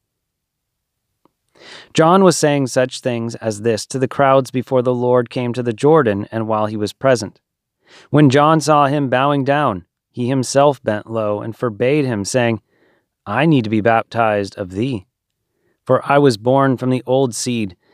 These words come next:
and am an heir of that fall and the defilement it brought. And I myself need cleansing by you. And you, who took flesh from the holy virgin without seed,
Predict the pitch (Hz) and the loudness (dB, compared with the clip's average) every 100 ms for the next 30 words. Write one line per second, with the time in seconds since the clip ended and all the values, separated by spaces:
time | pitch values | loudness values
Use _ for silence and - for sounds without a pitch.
0 | _ _ 127 127 139 139 127 120 - 139 | _ _ -2 0 2 2 2 -2 -2 0
1 | 147 156 156 123 107 113 127 - 127 123 | 2 2 2 -2 0 0 0 0 2 4
2 | 135 - 131 127 120 131 127 127 127 120 | 4 2 -4 -4 -4 0 0 0 -2 -4
3 | 110 113 107 101 _ _ _ _ _ _ | -8 -4 -4 -6 _ _ _ _ _ _
4 | _ - 123 165 156 139 156 151 139 147 | _ -4 0 4 4 4 4 4 2 -2
5 | 127 - 147 139 131 117 113 107 123 151 | -2 -4 -4 -2 -2 -2 -2 -2 -4 -4
6 | 107 - _ _ _ _ _ - 104 98 | -6 -14 _ _ _ _ _ -10 -6 -2
7 | 120 139 101 - _ _ 139 135 147 - | 2 4 2 -2 _ _ -4 2 0 0
8 | 127 131 113 - 120 117 98 131 127 107 | 2 2 2 -2 -6 -4 -2 -2 -2 -2
9 | 110 120 117 113 107 117 113 - - 120 | 0 0 0 -2 -2 0 -2 -4 -6 -4
10 | 113 | -4